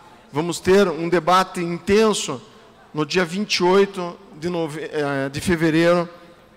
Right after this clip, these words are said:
é, um fórum sobre doenças raras, onde a síndrome de Williams, Cornélia de Lange e tantas outras estarão sendo debatidos,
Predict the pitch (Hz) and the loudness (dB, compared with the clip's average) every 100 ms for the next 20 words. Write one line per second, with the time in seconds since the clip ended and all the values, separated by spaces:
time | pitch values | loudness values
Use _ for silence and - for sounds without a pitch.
0 | - _ _ - 147 143 143 139 156 170 | -20 _ _ -6 -4 -2 -2 -2 0 0
1 | - 165 180 170 139 - 156 156 165 160 | 2 4 4 4 0 -4 -4 -2 0 0
2 | 160 135 143 165 175 170 - - - - | -2 -2 0 2 0 -4 -8 -16 -20 -20
3 | - 156 170 165 - 190 190 180 170 160 | -6 -2 2 0 2 0 2 0 0 2
4 | 170 185 160 123 - - - - 143 160 | 4 4 2 -2 -8 -18 -18 -6 -2 2
5 | 170 160 156 170 180 151 120 - - - | 2 2 4 4 4 0 -6 -10 -20 -20
6 | - 139 185 208 202 160 165 185 180 175 | -14 -4 0 0 0 0 2 2 0 -8
7 | 156 - - - - _ - 143 175 165 | -8 -12 -14 -20 -20 _ -14 -8 -2 0
8 | 175 175 180 175 170 175 170 - 160 123 | 2 2 0 0 0 2 2 2 -2 -2
9 | - | -8